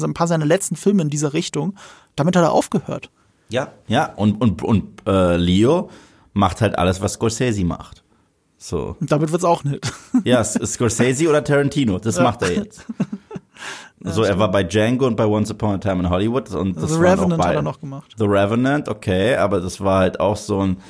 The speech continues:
Speaker 2: Prestigeprojekt, wo, äh, gerade noch irgendwo der Hype drumrum war. Wie, wer, wer war nochmal der Regisseur? War das nicht der
Speaker 1: Von The Revenant?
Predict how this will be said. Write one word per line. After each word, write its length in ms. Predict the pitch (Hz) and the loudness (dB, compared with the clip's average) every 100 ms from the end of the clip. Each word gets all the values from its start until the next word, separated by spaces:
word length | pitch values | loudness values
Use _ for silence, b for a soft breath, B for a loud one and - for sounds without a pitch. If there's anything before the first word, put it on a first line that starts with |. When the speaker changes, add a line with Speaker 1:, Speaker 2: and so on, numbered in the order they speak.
| B B - 110 107 | B B -4 -2 -2
Speaker 2:
Prestigeprojekt, 840 | - 117 226 - 131 120 120 - | -2 -2 -4 -4 -2 0 -2 -4
wo, 440 | 101 104 104 101 98 | -4 0 2 2 2
äh, 380 | 76 98 98 95 B B B _ | 2 4 2 0 B B B _
gerade 320 | - 92 107 | -4 0 2
noch 140 | 117 101 | 2 0
irgendwo 320 | 107 113 101 | -2 -2 0
der 220 | 95 - | -2 0
Hype 240 | - - | -2 -2
drumrum 420 | - 113 110 117 120 | -4 -2 0 -2 -2
war. 240 | 107 - | -2 -2
Wie, 100 | 95 | -2
wer, 160 | 98 92 | 0 0
wer 120 | 104 | 0
war 160 | 113 107 | 0 0
nochmal 260 | 101 104 | 0 0
der 140 | 104 95 | 0 -2
Regisseur? 460 | 95 90 - 113 | -4 -6 -2 -2
War 100 | 107 | -2
das 200 | 110 - | -4 -6
nicht 300 | 117 117 - | -10 -10 -8
der 80 | 113 104 - | -2 2 2
Speaker 1:
Von 80 | |
The 60 | 160 | 4
Revenant? 460 | 311 302 285 392 | 2 2 -2 -6